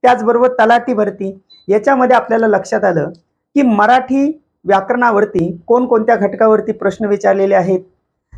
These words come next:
इंग्रजीमध्ये कोणकोणते घटक वापरलेले आहेत, गणित बुद्धिमत्ता याच्यावर प्रश्न विचारण्याची पद्धती कशी आहे, जीके वरती कोणकोणते प्रश्न विचारलेले आहेत, हे आपल्या पक्क लक्षात आलेलं आहे.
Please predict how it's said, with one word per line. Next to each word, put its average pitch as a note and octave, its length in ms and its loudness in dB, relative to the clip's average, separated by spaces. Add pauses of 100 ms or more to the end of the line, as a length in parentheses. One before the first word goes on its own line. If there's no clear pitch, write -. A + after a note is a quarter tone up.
इंग्रजीमध्ये C#4 600 2
कोणकोणते B3+ 500 0
घटक A3 280 -2
वापरलेले G#3+ 440 0
आहेत, G3 240 -2 (340)
गणित B3 240 2 (220)
बुद्धिमत्ता F#3+ 680 0 (160)
याच्यावर G#3+ 460 2 (380)
प्रश्न B3+ 260 0
विचारण्याची A#3 560 0 (240)
पद्धती A3+ 380 -2
कशी A3 280 0
आहे, G3 240 0 (400)
जीके B3 240 2
वरती B3+ 300 2
कोणकोणते A#3 500 -2
प्रश्न G#3+ 340 -6
विचारलेले G3 460 0
आहेत, F#3 240 0
हे - 360 -4
आपल्या A3+ 280 0
पक्क F#3 360 -6
लक्षात F3 360 -2
आलेलं D#3+ 260 2
आहे. C3+ 260 -2